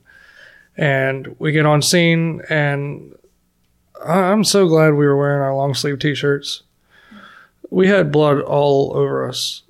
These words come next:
Like, I remember feeling it on my sleeves and stuff, like, so much that it was just matted to my skin and in my hair.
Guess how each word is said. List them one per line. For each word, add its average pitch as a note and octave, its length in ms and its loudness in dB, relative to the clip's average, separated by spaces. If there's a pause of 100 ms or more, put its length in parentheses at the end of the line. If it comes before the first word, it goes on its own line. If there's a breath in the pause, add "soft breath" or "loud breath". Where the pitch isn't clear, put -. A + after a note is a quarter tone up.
(180)
Like, D3 300 -2
I D#3+ 100 0
remember D#3+ 420 4
feeling D3 440 0
it C#3+ 360 -2
on D3 160 0
my C3+ 140 -2
sleeves D3+ 540 2
and C#3+ 100 0
stuff, D3+ 380 0
like, D3 260 -2
so F3+ 300 0
much D#3+ 260 2
that D3+ 100 2
it D3 80 2
was C#3 140 2
just C#3+ 160 -6
matted C#3+ 420 0
to D3+ 80 -2
my C#3 140 -2
skin C#3+ 560 -2
and C#3+ 140 -8
in C#3 80 -6
my C3+ 160 -8
hair. C#3 440 -4